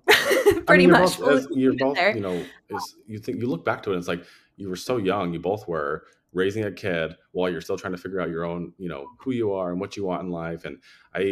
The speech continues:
Speaker 2: you know, I, 'cause I look back now that I'm an adult, I understand, like, my parents divorced young, and it's like, yeah, how could you not?
Speaker 1: Mm-hmm.
Speaker 2: Like, you're s-, you grow into so, like, such different people. And then, you know, when you have kids in the mix, it just makes it that much more, like, emotional and difficult to, like, make those decisions to just, like,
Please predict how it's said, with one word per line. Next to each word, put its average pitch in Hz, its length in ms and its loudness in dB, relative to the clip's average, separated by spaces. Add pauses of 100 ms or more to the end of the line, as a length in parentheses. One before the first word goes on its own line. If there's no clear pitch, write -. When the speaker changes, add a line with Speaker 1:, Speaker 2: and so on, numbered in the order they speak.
(720)
Speaker 2:
you 104 80 -8
know, 95 80 -2
I, 85 160 0
'cause 90 160 -8
I 98 40 0
look 104 200 -4
back 95 260 -2
now 92 340 -2
that 90 140 -4
I'm 85 120 -4
an 80 60 -8
adult, 82 280 -4
I 80 40 -8
understand, 80 320 -8
like, 80 100 -10
my 87 180 -2
parents 85 320 -10
divorced 80 440 -10
young, 76 300 -10
and 80 100 -10
it's - 160 -16
like, 80 220 -8 (920)
yeah, 110 120 -10
how 98 140 -10
could 98 160 -6
you 71 60 -12
not? 85 300 -4
Speaker 1:
Mm-hmm. - 20 -10
Speaker 2:
Like, 76 180 -14
you're 82 260 -10
s-, - 200 -20
you 95 200 -10
grow 95 340 -6
into 90 120 -10
so, 90 340 -10
like, 82 160 -12
such - 220 -14
different 90 300 -6
people. 85 500 -10 (340)
And 85 100 -8
then, 82 140 -6
you 85 60 -8
know, 80 100 -8
when 80 100 -8
you 85 80 -10
have 90 140 -14
kids 92 180 -8
in 85 60 -8
the 80 60 -8
mix, 78 200 -14
it 90 40 -12
just 82 160 -14
makes 82 240 -10
it - 60 -20
that 71 160 -6
much 76 160 -16
more, 80 120 -8
like, 67 140 -12
emotional 73 400 -12
and 69 80 -16
difficult - 420 -14
to, - 80 -16
like, 69 160 -12
make 76 220 -12
those 76 160 -8
decisions 67 420 -14
to 78 120 -14
just, - 240 -16
like, 58 140 -12